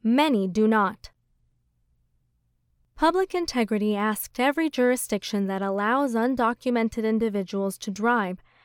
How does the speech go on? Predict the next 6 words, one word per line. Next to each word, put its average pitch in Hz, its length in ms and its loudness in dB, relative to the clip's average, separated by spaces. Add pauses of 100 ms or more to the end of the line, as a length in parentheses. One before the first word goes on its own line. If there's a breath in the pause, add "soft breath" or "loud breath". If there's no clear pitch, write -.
(240 soft breath)
how 330 220 4
they 311 200 0
handle 262 400 -2
requests 202 600 -4
from 202 240 0
ice. 208 460 0